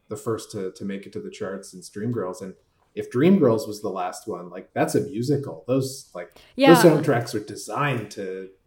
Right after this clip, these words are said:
Speaker 1: to sell that way. Whereas Juno was really kind of tapping into something different, a, like a, a, a real kind of in-, indie movie,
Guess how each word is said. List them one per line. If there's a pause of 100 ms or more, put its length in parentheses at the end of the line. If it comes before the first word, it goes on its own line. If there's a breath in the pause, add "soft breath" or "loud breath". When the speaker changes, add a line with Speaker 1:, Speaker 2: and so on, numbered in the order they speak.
(140)
Speaker 1:
to
sell
that
way. (400 soft breath)
Whereas
Juno
was
really
kind
of
tapping
into
something (220)
different,
a, (120)
like
a, (160)
a,
a
real
kind
of (120)
in-, (120)
indie
movie,